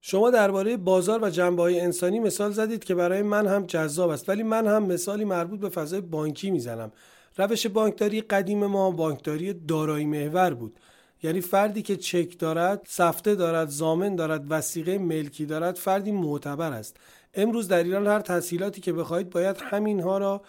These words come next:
فراهم کنید. در گزارش اخیر شما دیدم که گفته اید عموم وام‌های بانک‌ها بر اساس وثیقهٔ ملکی است و قطعاً چک و سفته هم باید پشتش بیاورید.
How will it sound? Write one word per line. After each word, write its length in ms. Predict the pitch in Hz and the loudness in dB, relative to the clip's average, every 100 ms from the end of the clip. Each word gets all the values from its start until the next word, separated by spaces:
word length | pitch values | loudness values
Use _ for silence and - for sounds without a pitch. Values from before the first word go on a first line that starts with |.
| - _ | -20 _
فراهم 480 | - 147 147 185 196 | -8 -4 0 0 0
کنید. 340 | 123 104 101 | -6 -10 -8
در 180 | 143 151 | -4 -2
گزارش 420 | 151 147 156 151 | -2 0 0 0
اخیر 340 | 165 156 175 | -2 0 -2
شما 260 | 165 170 190 | -2 0 -2
دیدم 300 | 202 220 208 | 0 0 0
که 120 | 180 | 0
گفته 340 | 156 160 - 208 | -4 -4 -2 0
اید 240 | 220 214 - - _ | 0 -4 -18 -20 _
عموم 380 | - 165 214 220 | -4 0 0 0
وام‌های 520 | 165 156 156 160 202 | 0 -2 -2 0 0
بانک‌ها 520 | 185 165 147 151 175 185 | -2 -2 -2 -2 -2 -2
بر 180 | 160 | 0
اساس 300 | 143 139 170 | -2 -6 -6
وثیقهٔ 540 | 202 170 139 - 147 190 | -4 -4 -4 -6 -4 -2
ملکی 420 | 180 135 - 185 | -2 -4 -6 -8
است 180 | 147 139 | -6 -8
و 80 | 131 | -8
قطعاً 500 | 139 135 - 180 196 - - _ _ | -8 -8 -4 -2 -2 -4 -20 _ _
چک 260 | - 156 | -10 -8
و 60 | 147 | -6
سفته 360 | 143 139 - 185 | -6 -8 -4 -2
هم 100 | 196 | -2
باید 480 | 156 139 143 180 | -4 -4 -2 -4
پشتش 440 | 180 180 180 190 180 | -2 -4 -2 -4 -4
بیاورید. 560 | - 190 160 113 101 | -4 -2 -2 -4 -12